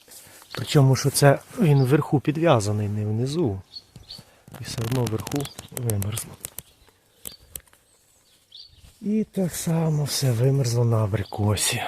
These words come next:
От дуже було багато завязі, абрикоси я ще в цьому році не обрізав. От від низу до верху це все була завязь. От всі ці гілочки. Абсолютно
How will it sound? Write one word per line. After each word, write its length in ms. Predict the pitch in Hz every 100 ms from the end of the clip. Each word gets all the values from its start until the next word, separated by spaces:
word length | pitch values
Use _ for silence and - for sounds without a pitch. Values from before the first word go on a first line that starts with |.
| - - - - 117
От 120 | 117 104
дуже 240 | 147 131 120
було 200 | 110 110
багато 340 | 110 107 127
завязі, 500 | 131 185 180 165 131
абрикоси 540 | 113 110 - 120 - 113
я 60 |
ще 140 | 101 110
в 40 |
цьому 240 | - 107
році 260 | 107 110 123
не 140 | 117
обрізав. 720 | 127 139 156 196 190 185 139 127
От 160 | -
від 160 | 117 110
низу 280 | 123 110 113
до 140 | 113
верху 340 | 113 113 -
це 160 | 123 120
все 240 | - 120
була 240 | 107 107 123
завязь. 580 | 131 165 175 156 - - _ - - _ _ _ _ _ _ _ _ _ _ -
От 100 | 113
всі 320 | - - 120
ці 240 | - - - _ _ -
гілочки. 760 | 123 110 117 - - 202 220 - - _ _ _ _ _ _ _ _ - - _ _ _ _ _ _ _ _ _
Абсолютно 920 | 151 - - - 156 190 - 160 156